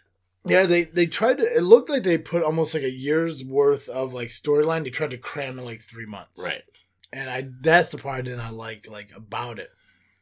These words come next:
Speaker 1: 'Cause, I mean, you had this whole, like, mystery thing going, and then you just ruined it by just, like, "Oh, this guy's getting unmasked this week. Here's two more this week. You know, here's this and here's that." And all of a sudden, Devon's in, like, you know, a,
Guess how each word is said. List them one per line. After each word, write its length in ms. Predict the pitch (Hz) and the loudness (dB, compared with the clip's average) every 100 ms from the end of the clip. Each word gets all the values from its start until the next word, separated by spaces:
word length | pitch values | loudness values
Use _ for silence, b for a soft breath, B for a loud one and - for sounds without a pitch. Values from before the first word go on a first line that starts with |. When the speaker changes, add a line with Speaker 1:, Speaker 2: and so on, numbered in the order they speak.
| - | -10
Speaker 1:
'Cause, 80 | 170 | -6
I 40 | |
mean, 120 | 175 170 | -4 -4
you 140 | 156 | -2
had 140 | 190 180 | -4 -4
this 140 | - | -6
whole, 200 | 165 170 | 0 0
like, 140 | 131 | 0
mystery 500 | 123 147 196 - 208 | -2 -2 -2 -2 -4
thing 280 | - 156 139 | -4 -6 -4
going, 360 | 131 208 220 - B B B B B - | 0 2 0 -6 B B B B B -6
and 100 | 190 | 2
then 80 | 214 | 2
you 40 | |
just 200 | 185 151 | 2 2
ruined 220 | 170 233 202 | 6 6 4
it 40 | |
by 120 | 151 | -2
just, 240 | 151 156 165 | -2 -4 -4
like, 220 | 123 - _ _ | -4 -8 _ _
"Oh, 200 | 160 185 | 0 2
this 180 | 131 - | 2 -2
guy's 200 | 170 160 | 0 0
getting 160 | 147 170 | 0 -2
unmasked 340 | 165 180 185 | 0 2 4
this 200 | 202 - | 4 2
week. 140 | 127 113 | -2 -8
Here's 200 | 151 - | -10 -6
two 140 | 180 | -4
more 180 | 170 170 | 2 2
this 240 | 170 196 131 | 4 0 -2
week. 200 | 110 110 | -10 -10
You 80 | 135 | -8
know, 80 | |
here's 260 | 147 156 143 | -4 -4 -2
this 200 | 185 127 | -2 -2
and 80 | 143 | -4
here's 120 | 160 | 0
that." 100 | 175 | 2
And 80 | 151 | 2
all 80 | 160 | 0
of 60 | |
a 20 | |
sudden, 240 | 185 165 - B B B B B 127 | 0 -2 -4 B B B B B -4
Devon's 560 | 165 165 170 170 156 | -2 2 0 0 -2
in, 120 | 160 160 | -2 0
like, 200 | 156 147 | -2 -2
you 80 | 156 | -4
know, 340 | 156 160 | 0 2
a, 80 | 151 | 0